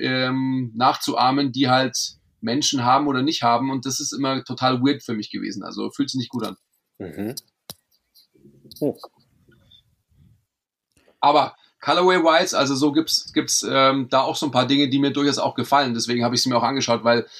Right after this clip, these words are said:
Speaker 1: neben Performance schön und gut will, ähm, B-Note ist mindestens genauso wichtig bei mir, wenn nicht wichtiger. <laughs>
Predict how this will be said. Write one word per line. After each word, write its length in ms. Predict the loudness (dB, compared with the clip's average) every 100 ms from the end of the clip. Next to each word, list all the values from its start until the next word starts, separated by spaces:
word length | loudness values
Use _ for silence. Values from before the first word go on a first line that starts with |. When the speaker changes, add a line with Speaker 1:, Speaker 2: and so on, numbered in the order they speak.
| -18 -20 -12
Speaker 1:
neben 260 | -2 -2 -2
Performance 460 | -2 0 0 0
schön 160 | -2 -2
und 80 | 0
gut 220 | -2 0
will, 400 | 0 2 0 -2
ähm, 280 | -2 -2 -2
B-Note 420 | -2 0 0 0 -2
ist 160 | -2
mindestens 420 | -2 -2 -6 -8
genauso 360 | -6 -4 -4 -6
wichtig 240 | -10 -12
bei 100 | -8
mir, 200 | -8 -6 -6
wenn 100 | -6
nicht 160 | -6
wichtiger. 360 | -10 -10 -10
<laughs> 100 | -8